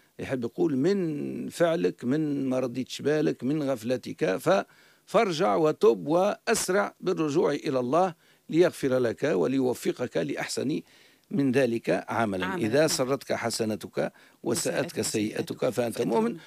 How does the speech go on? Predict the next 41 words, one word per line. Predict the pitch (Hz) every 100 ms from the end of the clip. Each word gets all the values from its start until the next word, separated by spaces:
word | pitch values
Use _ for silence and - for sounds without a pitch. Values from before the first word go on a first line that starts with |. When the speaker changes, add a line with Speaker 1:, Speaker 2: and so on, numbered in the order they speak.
| - -
Speaker 1:
والعكس، | 147 143 208 233 226 - -
إذا | 175 170 175
لم | 170 226 196 - _ _ _ _ _ -
تسرك | 147 - 208 160 143 -
حسنتك، | 127 151 147 139 143 - 123 160 233 - _ -
يحب | 147 185 180
يقول | - 196
كأنك | 208 220 202
ما | 196
عادش | 202 196
مؤمن | 226 190 185
برشا | 180 -
بهاك | 151 147 -
ال-، | 170 - -
Speaker 2:
مم. | 196
Speaker 1:
الحسنات | 196 - - 151 151
Speaker 2:
الحسنات | 156 151 208 196
اللي | 196
Speaker 1:
وكذا. |
Speaker 2:
تقوم | - -
Speaker 1:
أه؟ | 214
Speaker 2:
بها. | 180 175 -
Speaker 1:
ولم | 170 180 220 185
تسئك | 185 160 175 185
سيئتك، | 175 190 175 190 185 160 139
يحب | 143 160 156
كأنك، | - 185 185 -
Speaker 2:
يعني | 185 185
Speaker 1:
يحب | 208 170 285
يقول | 277
Speaker 2:
سوت | 311
عنده | 262 269 214
الأمور. | 160
Speaker 1:
عادي. | 196 156 123 - 139
أه؟ | 151 131
Speaker 2:
مم. | 143
Speaker 1:
نورمال. | 156 156 139 123 113
هو | 160 180
Speaker 2:
مم. | 175
Speaker 1:
ماهوش | 170 202 170
نورمال، | 151 139 120 113